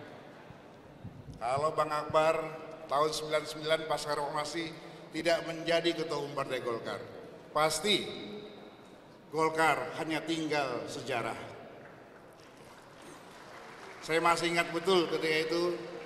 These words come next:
banyak kader kami yang ditelanjangin,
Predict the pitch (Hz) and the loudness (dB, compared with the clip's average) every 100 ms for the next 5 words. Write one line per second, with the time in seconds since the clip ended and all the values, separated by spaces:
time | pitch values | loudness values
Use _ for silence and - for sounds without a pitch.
0 | - 156 180 185 - 165 170 175 165 160 | 2 2 4 0 2 0 2 0 2 2
1 | 165 120 - - - - - - - 165 | 0 -4 -8 -12 -14 -14 -16 -18 0 2
2 | 170 170 170 170 170 170 170 160 160 131 | 2 2 0 4 4 4 4 4 2 -2